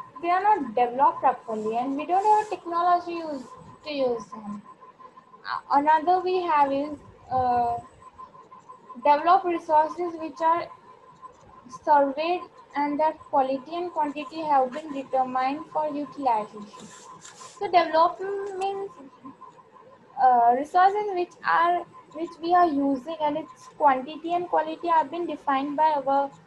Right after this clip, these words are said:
uh, nation or whatever we can take, like,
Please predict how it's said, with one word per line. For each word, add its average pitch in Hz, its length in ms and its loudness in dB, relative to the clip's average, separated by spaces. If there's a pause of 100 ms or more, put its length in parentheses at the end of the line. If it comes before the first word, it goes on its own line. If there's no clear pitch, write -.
(440)
uh, 240 300 4 (680)
nation 285 600 -4
or 262 400 2 (160)
whatever 262 560 2 (1800)
we 269 80 -8
can 247 240 -6
take, 233 220 -8
like, 220 240 -12